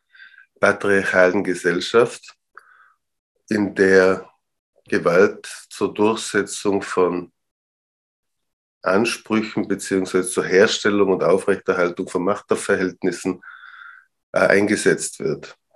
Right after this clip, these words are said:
Das ist natürlich nicht die individuelle Überlegung des einzelnen Mannes, der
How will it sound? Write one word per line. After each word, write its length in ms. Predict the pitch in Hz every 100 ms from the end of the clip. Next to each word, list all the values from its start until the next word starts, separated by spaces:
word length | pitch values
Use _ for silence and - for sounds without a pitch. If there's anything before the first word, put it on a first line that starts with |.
| -
Das 180 | - -
ist 220 | 98 -
natürlich 380 | 98 - 95 -
nicht 240 | 101 -
die 160 | 104 101
individuelle 800 | 95 98 92 87 87 92 95 92
Überlegung 680 | 107 95 90 95 101 95
des 160 | 87 -
einzelnen 560 | 90 90 - 92 87
Mannes, 420 | 85 90 95 90 -
der 260 | 90 85